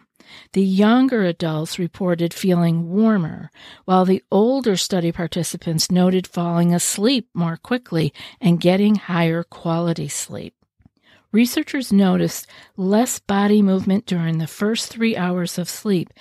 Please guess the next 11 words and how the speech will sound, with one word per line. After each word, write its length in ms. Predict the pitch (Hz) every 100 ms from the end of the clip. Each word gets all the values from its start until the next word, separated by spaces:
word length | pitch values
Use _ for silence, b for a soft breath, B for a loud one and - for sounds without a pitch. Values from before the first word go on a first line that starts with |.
| B B B
suggesting 840 | - - 170 - 233 240 - 170 160
that 140 | 170
a 80 | 160
bath 500 | - 175 185 214 -
before 400 | 254 240 254 233
sleep 540 | - - 262 208 - B B B -
enhances 760 | 180 165 196 208 - 226 -
the 120 | -
quality 800 | - - - 180 202 220 196 175
of 100 | 160
sleep, 480 | - - 147 -